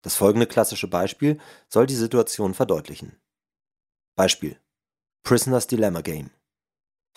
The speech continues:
Wegen eines Verbrechens wurden zwei Verdächtige verhaftet und in getrennte Zellen gesperrt. Der Staatsanwalt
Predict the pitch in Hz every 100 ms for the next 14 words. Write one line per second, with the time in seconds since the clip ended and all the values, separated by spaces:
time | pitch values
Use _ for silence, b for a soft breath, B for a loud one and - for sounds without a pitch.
0 | B B 120 135 135 131 117 113 160 139
1 | 156 - 113 107 101 90 - 117 135 117
2 | 123 131 123 101 104 - 143 135 b b
3 | b - 90 98 95 - 117 120 131 120
4 | 95 90 - 71 69 - _ _ _ _
5 | _ _ - 92 92 117 110 127 -